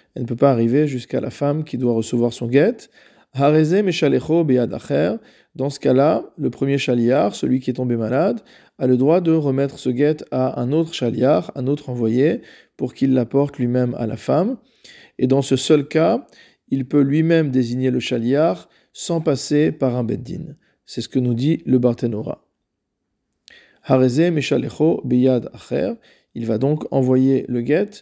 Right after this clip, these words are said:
par l'intermédiaire d'une autre personne. Ve'im amarlo, toli hemena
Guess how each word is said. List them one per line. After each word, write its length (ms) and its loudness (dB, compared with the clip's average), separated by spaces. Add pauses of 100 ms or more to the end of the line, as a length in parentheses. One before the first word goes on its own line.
(440)
par 220 2
l'intermédiaire 880 0
d'une 240 -4
autre 200 -4
personne. 520 -10 (760)
Ve'im 380 6
amarlo, 760 0 (240)
toli 380 4 (100)
hemena 560 0